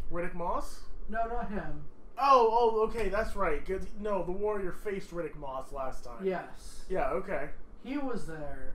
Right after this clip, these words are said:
Speaker 1: Cool.
Speaker 2: And he was good.
Speaker 1: Who'd he face?
Speaker 2: Um, the really tall Brazilian guy with, like, the Brazilian flag on his tights.
Speaker 1: I vaguely know who you're talking about. Okay.
Speaker 2: Yeah, 'cause I got them mixed up at first. I was like, "Oh, this guy's good." Oh, wait, no.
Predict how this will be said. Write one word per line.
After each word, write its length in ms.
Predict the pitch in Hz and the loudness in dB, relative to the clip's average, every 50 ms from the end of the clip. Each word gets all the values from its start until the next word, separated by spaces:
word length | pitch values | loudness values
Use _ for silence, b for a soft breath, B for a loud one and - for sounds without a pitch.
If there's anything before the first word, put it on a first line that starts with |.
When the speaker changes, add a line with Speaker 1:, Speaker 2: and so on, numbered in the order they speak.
| - - | 0 0
Speaker 1:
Cool. 260 | - - - - - - | -2 0 0 0 0 0
Speaker 2:
And 40 | - | -2
he 80 | - | -2
was 140 | 196 - 165 - - - | -2 -2 -2 -2 -4 -4
good. 100 | - - - - - - - - - - - - - - - - - - | -6 -6 -8 -8 -10 -10 -10 -12 -10 -10 -10 -10 -10 -10 -12 -10 -10 -8
Speaker 1:
Who'd 140 | 208 214 | -8 -8
he 120 | 226 240 240 | -8 -8 -10
face? 440 | 240 147 131 127 127 - - - - - - - | -10 -8 -10 -10 -10 -12 -12 -8 -6 -4 -2 0
Speaker 2:
Um, 600 | 190 196 196 196 196 196 190 190 185 185 180 180 - - - - - - - - - - - - - - - - B B B B B B B B - - - - - - - | 0 2 2 2 0 0 0 -2 -4 -4 -6 -6 -6 -6 -6 -4 -4 -6 -4 -4 -4 -4 -4 -4 -4 -4 -6 -4 B B B B B B B B -6 -4 -4 -4 -2 -2 -4
the 60 | 165 | -6
really 480 | 160 156 175 202 240 269 269 269 262 - - - | -6 -6 -6 -6 -6 -4 -4 -4 -4 -4 -6 -6
tall 340 | - 220 220 220 226 214 185 | -6 -4 -4 -4 -4 -4 -4
Brazilian 600 | 180 185 175 - - - 185 180 180 175 160 147 143 135 135 131 | -4 -4 -4 -4 -6 -6 -6 -4 -2 0 0 0 0 0 -4 -6
guy 240 | 127 - - - - - - - - - - - - - - - - - - - - - | -6 -6 -6 -6 -6 -4 -2 -2 0 0 0 -2 -4 -4 -6 -4 -4 -6 -6 -8 -10 -8
with, 100 | - 160 | -6 -6
like, 160 | 165 160 151 - | -6 -6 -8 -10
the 60 | 156 | -10
Brazilian 540 | 147 151 156 151 160 175 180 175 175 170 165 - - | -10 -10 -10 -8 -6 -6 -4 -4 -4 -4 -4 -4 -4
flag 340 | - 170 170 175 175 175 170 | -4 -2 -2 0 -2 -2 -4
on 120 | 175 175 | -4 -6
his 140 | 175 180 - | -6 -6 -6
tights. 680 | - - 185 185 185 - - - - - - - - - - - - - - - - - | -6 -6 -4 -4 -6 -6 -8 -10 -12 -12 -12 -14 -14 -14 -14 -14 -14 -14 -14 -12 -8 -6
Speaker 1:
I 80 | 208 185 | -6 -6
vaguely 420 | 165 202 196 185 180 185 180 175 | -4 -2 -4 -2 -2 -4 -6 -6
know 140 | 165 156 147 | -6 -6 -8
who 100 | 139 143 | -8 -10
you're 100 | 135 131 | -12 -10
talking 320 | 147 135 127 123 - 123 117 | -8 -6 -6 -6 -4 -4 -4
about. 280 | 113 - 117 117 117 - 143 | -2 -2 -2 -2 -2 -2 0
Okay. 200 | 156 - 202 190 | 0 0 2 4
Speaker 2:
Yeah, 100 | - - | 4 6
'cause 160 | - - 196 | 6 6 6
I 140 | 196 202 208 | 4 2 2
got 260 | 226 226 214 185 185 | 4 2 2 2 2
them 140 | 202 196 190 | 0 0 0
mixed 280 | 185 180 - - 196 | -2 -2 0 0 2
up 160 | 190 196 196 185 | 2 2 2 0
at 120 | - - - | 0 -2 -2
first. 260 | 190 175 170 - - | -4 -6 -6 -6 -8
I 40 | 202 | -6
was 80 | 214 247 | -6 -6
like, 100 | 233 233 247 | -6 -6 -6
"Oh, 140 | 262 247 - | -6 -6 -6
this 100 | - - - | -8 -8 -8
guy's 220 | 240 214 202 196 | -8 -8 -6 -6
good." 160 | 202 - - - | -6 -6 -6 -4
Oh, 80 | 190 196 | -4 -4
wait, 240 | 208 220 - 196 | -6 -6 -6 -6
no. 380 | 196 202 202 196 180 175 190 | -6 -4 -4 -4 -4 -4 -6